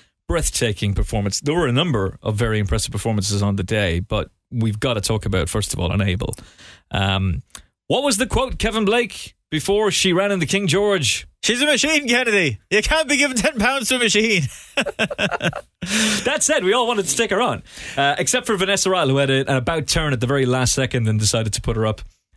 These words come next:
Speaker 1: after my impassioned speech about how much she has done for racing this season. And she has done a great deal. To win at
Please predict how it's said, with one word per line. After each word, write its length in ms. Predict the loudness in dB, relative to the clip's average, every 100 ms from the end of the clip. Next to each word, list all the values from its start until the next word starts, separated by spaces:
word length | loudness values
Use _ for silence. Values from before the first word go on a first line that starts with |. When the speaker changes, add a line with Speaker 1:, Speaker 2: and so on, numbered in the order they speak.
| -4
Speaker 1:
after 240 | -2 0
my 140 | 0
impassioned 460 | 2 0 -2 0 -2
speech 360 | -2 -2 -2 0
about 280 | 0 0 2
how 160 | 2
much 460 | 2 0 0 -2 -4 _
she 160 | -4 0
has 100 | 0
done 180 | 0 -2
for 120 | 0
racing 280 | 0 2 0
this 140 | 0
season. 320 | 0 0 0 0
And 100 | 0
she 140 | 2
has 340 | 0 2 0 0
done 320 | -2 -2 -4 -4
a 40 | -4
great 240 | -2 -2
deal. 320 | -2 -2 -4 -6 -18 -16 -8
To 120 | -4
win 520 | 0 2 2 2 0 -4 _ _ _ _ _ _ -6
at 160 | -4